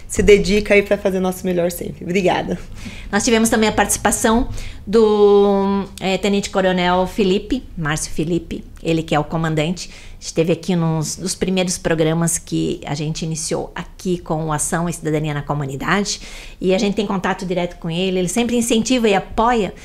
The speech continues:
Speaker 2: né? Quando a gente precisa de um dos setores, é, da Polícia Militar vir participar aqui, tanto na comunidade, através dos consegues, quanto aqui no nosso programa. Então, nosso agradecimento,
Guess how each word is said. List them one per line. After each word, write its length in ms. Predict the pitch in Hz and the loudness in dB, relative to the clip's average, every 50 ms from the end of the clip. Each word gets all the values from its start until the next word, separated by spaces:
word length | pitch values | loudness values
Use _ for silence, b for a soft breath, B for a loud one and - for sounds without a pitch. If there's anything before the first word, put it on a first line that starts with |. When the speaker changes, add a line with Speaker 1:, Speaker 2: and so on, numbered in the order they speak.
| B 190 B B B - | B -16 B B B -2
Speaker 2:
né? 280 | 196 208 233 262 254 - - | 0 2 2 2 0 0 2
Quando 400 | 226 226 220 247 277 269 233 233 | 4 4 6 6 6 6 6 4
a 40 | |
gente 200 | 190 214 214 208 | 4 2 0 0
precisa 600 | - 220 208 185 - - 220 226 240 226 226 208 | -2 -2 -2 0 0 2 2 2 4 4 4 2
de 180 | 180 170 170 185 | 2 2 2 2
um 260 | 185 190 208 220 226 | 4 4 4 2 4
dos 140 | 208 202 196 | 4 2 2
setores, 680 | 208 - - 208 - 196 208 208 196 185 - - B B B B B B B B | 2 -2 -2 0 2 2 4 4 2 2 0 -2 B B B B B B B B
é, 240 | - 180 196 185 180 | 0 2 2 4 4
da 120 | 175 208 202 | 4 2 2
Polícia 320 | 208 226 208 196 - 208 | 2 2 0 2 2 0
Militar 400 | 202 190 175 185 190 196 175 180 | 0 0 0 0 0 0 0 0
vir 360 | 175 170 175 185 185 202 202 | 0 -2 0 2 2 2 2
participar 500 | - - 170 170 - - - - 180 165 | 0 -2 -2 -2 -4 -6 -4 -2 -2 0
aqui, 220 | 160 156 - 226 220 | -2 -2 -4 -4 -6
tanto 520 | - - - 277 302 359 415 403 - 339 | -6 -2 0 2 2 2 0 0 0 0
na 100 | 240 233 | 0 0
comunidade, 760 | 233 226 208 208 202 190 175 160 156 185 233 262 226 - - | 0 0 0 2 0 0 0 0 2 2 2 0 -2 -4 -8
através 280 | - - 160 160 175 175 | -8 -6 -4 -4 -2 -4
dos 100 | - - | -6 -6
consegues, 440 | - 185 175 - 202 208 180 - - | -6 -6 -6 -6 -6 -6 -8 -8 -8
quanto 220 | - 190 185 180 | -6 -6 -6 -6
aqui 160 | - - 190 | -6 -6 -4
no 100 | 180 185 | -4 -2
nosso 200 | 175 185 170 - - | -4 -4 -4 -6 -6
programa. 280 | - 170 196 185 151 | -6 -4 -4 -4 -4
Então, 180 | 156 - 160 170 | -4 -4 -2 -2
nosso 280 | 170 175 180 175 - | 0 0 0 0 0
agradecimento, 800 | 175 165 151 160 175 165 - - 170 160 - 190 208 202 - | 0 0 2 2 0 0 -2 -2 -2 0 0 0 0 -2 -4